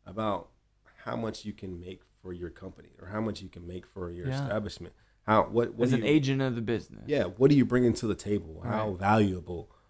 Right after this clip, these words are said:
Speaker 1: are you?
Speaker 2: Yeah.
Speaker 1: You know, so when it comes to, like, if, if you're gonna be in the weeds, "Oh, I want that guy."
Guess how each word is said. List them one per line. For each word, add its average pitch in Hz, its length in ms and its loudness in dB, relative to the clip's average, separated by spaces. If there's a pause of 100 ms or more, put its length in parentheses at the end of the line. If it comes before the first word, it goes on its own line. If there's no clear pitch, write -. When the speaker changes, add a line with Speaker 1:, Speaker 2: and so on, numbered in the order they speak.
(260)
Speaker 1:
are 87 240 -2
you? 82 280 -12 (220)
Speaker 2:
Yeah. 123 260 -6
Speaker 1:
You 101 140 0
know, 82 160 -8
so 95 200 -4
when 98 220 -4
it 90 120 -8
comes 131 360 2
to, 101 140 -2
like, 85 180 -10
if, 95 120 -8 (100)
if - 160 -14
you're 95 100 -14
gonna 120 160 0
be 98 420 -4
in 101 140 -10
the 90 80 -10
weeds, 92 460 -10
"Oh, 104 60 -8
I 110 40 2
want 107 240 2
that 104 200 -6
guy." 85 280 -10